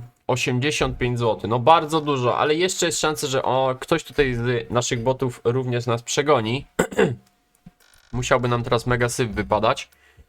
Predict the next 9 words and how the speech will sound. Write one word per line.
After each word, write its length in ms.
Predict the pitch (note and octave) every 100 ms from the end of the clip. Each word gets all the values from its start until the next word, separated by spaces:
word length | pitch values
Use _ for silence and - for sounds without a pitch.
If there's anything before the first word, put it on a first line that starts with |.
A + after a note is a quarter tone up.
| - -
Zobaczymy, 520 | - E3+ D#3 C3+ A2
zobaczymy. 540 | C3 C#3+ - D3 D#3 D#3 - _ -
Kolejna 340 | C3+ D3 D3+
Wupka 280 | C#3+ - D3
Mortis, 440 | C#3+ C#3 C3+ C#3+
niestety 400 | C#3 B2 C3 C3+
w 200 | B2+ - -
Battle 360 | B2+ B2 B2
Scared. 540 | A#2+ - B2+ C3+ C3